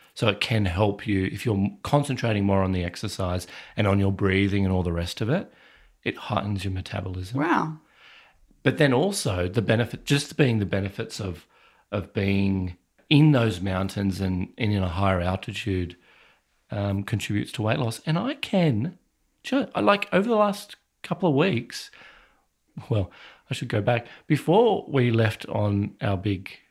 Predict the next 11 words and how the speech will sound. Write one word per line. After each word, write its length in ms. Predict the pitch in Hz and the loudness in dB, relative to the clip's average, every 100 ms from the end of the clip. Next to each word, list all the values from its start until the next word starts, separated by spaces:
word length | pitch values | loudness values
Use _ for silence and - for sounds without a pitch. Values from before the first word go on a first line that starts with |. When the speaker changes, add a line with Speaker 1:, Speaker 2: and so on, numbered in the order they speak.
| - | -14
Speaker 1:
trip, 480 | - 147 101 - _ _ _ _ _ _ _ _ _ _ - | 0 2 2 -2 _ _ _ _ _ _ _ _ _ _ -2
I 80 | 127 | 2
didn't 240 | 175 196 | 2 2
fit 320 | - - 147 151 | 0 2 4 4
into 240 | 117 101 | 4 0
some 360 | - 104 101 - _ _ _ _ _ _ - | -2 -2 -2 -6 _ _ _ _ _ _ -8
pants 380 | - 123 110 - | 0 2 2 0
that 100 | 107 | 0
I 60 | 104 | 0
should 360 | - - 156 | 0 0 0
have 320 | 110 92 - | -2 -6 -12